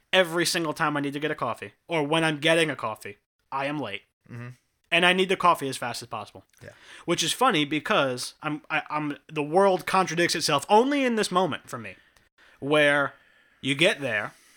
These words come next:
Speaker 1: there's a thousand people in line, always.
Speaker 2: Right.
Speaker 1: Now, uh, predominantly in this area, you'll see a Dunkin' Donuts and a Starbucks occasionally. I really don't go to Starbucks too much. It's not part of my commute, and I typically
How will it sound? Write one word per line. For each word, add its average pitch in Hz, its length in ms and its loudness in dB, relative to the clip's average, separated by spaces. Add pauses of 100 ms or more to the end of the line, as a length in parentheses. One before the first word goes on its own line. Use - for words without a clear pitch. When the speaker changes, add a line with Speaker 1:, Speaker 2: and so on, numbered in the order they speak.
(220)
Speaker 1:
there's 139 240 -2
a 127 140 -6
thousand 160 760 0
people 127 300 -8
in 107 100 -14
line, 92 220 -16 (240)
always. 113 360 -4
Speaker 2:
Right. 143 60 -6
Speaker 1:
Now, 139 200 -2 (100)
uh, 131 220 -6 (120)
predominantly 151 540 0
in 135 80 -4
this 135 140 -6
area, 127 280 -6
you'll 127 180 -6
see 127 220 -6
a 117 60 -6
Dunkin' 135 360 -8
Donuts 123 580 -8 (300)
and 120 300 -10
a 113 400 -6 (560)
Starbucks 131 720 -2
occasionally. 123 520 -8
I - 100 -4
really 139 280 -2
don't 127 160 -6
go 123 80 -8
to 113 60 -10
Starbucks 117 480 -6
too 131 120 -10
much. 117 200 -8
It's 113 100 -12
not 127 180 -10
part 120 160 -6
of 117 60 -8
my 117 140 -6
commute, 120 380 -12
and 117 80 -14
I 113 60 -10
typically 117 500 -12